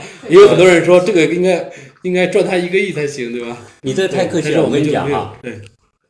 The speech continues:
Speaker 2: 在我家从那条路转过来，就有好大广告牌，
Speaker 1: 对。对。
Speaker 2: 律师做的广告，
Speaker 1: 对。
Speaker 2: 就是伤害，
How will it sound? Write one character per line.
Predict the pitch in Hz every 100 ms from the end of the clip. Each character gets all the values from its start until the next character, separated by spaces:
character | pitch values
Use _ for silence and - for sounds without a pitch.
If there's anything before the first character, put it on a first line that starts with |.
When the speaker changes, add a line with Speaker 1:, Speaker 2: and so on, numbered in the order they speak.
| _ _ _ _
Speaker 2:
在 | 208
我 | 131 98
家 | 135 131 120 - - _
从 | - 131
那 | 180
条 | 165 139
路 | 165
转 | 143 123 90 92
过 | 135
来， | 101 87 87 -
就 | 135
有 | 123
好 | 110 104 120
大 | 160
广 | 127 107
告 | 110
牌， | 98 90 90 90 -
Speaker 1:
对。 | 123
对。 | 107 104 _ _ _
Speaker 2:
律 | 208 220
师 | 165 - 160
做 | 180 160
的 | 135
广 | 107 90
告， | 101 101 - - _ _
Speaker 1:
对。 | 117 98 - _
Speaker 2:
就 | 202 202
是 | 165 123
伤 | - - 180 180
害， | 180 185 - -